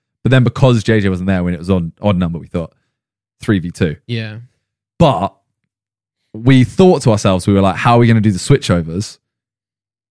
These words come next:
Speaker 1: Do, what do you do? Do you just click stop?" But that would get rid of the distance and stuff.
Speaker 2: Yeah.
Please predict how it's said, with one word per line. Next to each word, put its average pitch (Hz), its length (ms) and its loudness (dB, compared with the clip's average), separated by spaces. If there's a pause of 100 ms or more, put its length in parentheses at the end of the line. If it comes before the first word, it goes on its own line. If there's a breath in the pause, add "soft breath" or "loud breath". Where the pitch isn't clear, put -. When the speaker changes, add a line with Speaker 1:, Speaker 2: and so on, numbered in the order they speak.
(220)
Speaker 1:
Do, 110 200 -6
what 107 200 -2
do 92 60 -6
you 95 40 -6
do? 110 140 2
Do 92 100 -4
you 92 60 -6
just - 120 -16
click - 220 -4
stop?" - 500 -2
But 104 80 -4
that 98 100 -4
would 92 160 -12
get - 160 -6
rid 104 100 -4
of 104 40 0
the 98 60 -2
distance 113 440 -4
and 131 80 -4
stuff. 107 200 0
Speaker 2:
Yeah. 98 180 -6